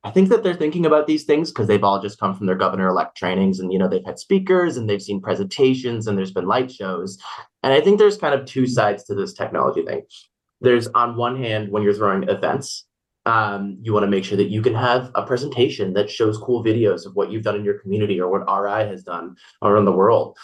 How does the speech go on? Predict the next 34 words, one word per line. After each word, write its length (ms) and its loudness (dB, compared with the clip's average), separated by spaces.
You 80 4
also 140 2
wanna 140 2
have, 140 0
like, 200 0
speakers 680 0
and 100 -6
make 140 -6
sure 140 -10
you 60 0
have 120 0
microphones, 720 0
maybe, 160 -4
like, 180 -2
an 100 -8
A 240 -8
V 240 0
team, 280 2
which, 260 -2
yes, 400 0
again, 400 2
those 220 4
things 240 2
are 100 4
a 60 4
little 280 4
bit 120 4
expensive 460 2
and 60 -2
they 100 4
would 120 0
cost 260 0
more 120 -4
money. 400 -4